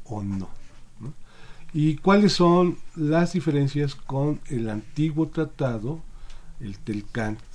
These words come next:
que aún sigue vigente? ¿Cuál es el beneficio del temec para los estudiantes y los profesores? Bueno,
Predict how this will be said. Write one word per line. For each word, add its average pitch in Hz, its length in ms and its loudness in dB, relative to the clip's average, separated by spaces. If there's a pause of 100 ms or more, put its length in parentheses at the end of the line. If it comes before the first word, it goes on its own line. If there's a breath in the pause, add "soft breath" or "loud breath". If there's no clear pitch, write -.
(220)
que 101 400 -6
aún 113 480 0 (180)
sigue 101 320 -4
vigente? - 560 -6 (480 loud breath)
¿Cuál 214 240 12
es 196 160 8
el 165 160 12
beneficio 151 640 6
del 127 240 2
temec 143 520 4
para 123 600 -2 (680 soft breath)
los 123 360 0
estudiantes 110 800 -2
y 107 60 -6
los 98 140 -8
profesores? 101 600 -6
Bueno, 104 160 -6